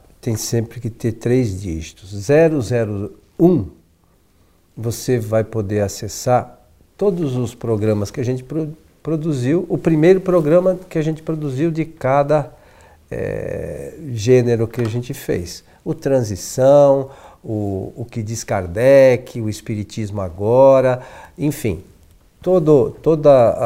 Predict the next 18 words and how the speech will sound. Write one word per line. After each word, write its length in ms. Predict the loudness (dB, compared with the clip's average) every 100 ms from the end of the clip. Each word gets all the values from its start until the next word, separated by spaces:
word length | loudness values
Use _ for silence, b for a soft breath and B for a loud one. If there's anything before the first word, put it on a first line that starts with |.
| 0
a 40 |
gama 320 | 0 -2 -2
de 120 | -4
programas, 560 | -6 -6 -4 0 0 0
se 120 | -4
digitar 480 | -8 -8 -8 -2 0
zero 280 | 2 2 0
zero 260 | -2 -2 -2
um, 160 | -4
você 200 | -6 -2
vai 100 | 0
assistir 220 | -2 -4
o 20 | -6
primeiro 340 | -4 -4 -4
programa. 520 | -6 -8 -4 -4 -2
E 60 | -2
assim 260 | -2 -4 -8
sucessivamente, 920 | -8 -8 -8 -4 -2 0 0 -4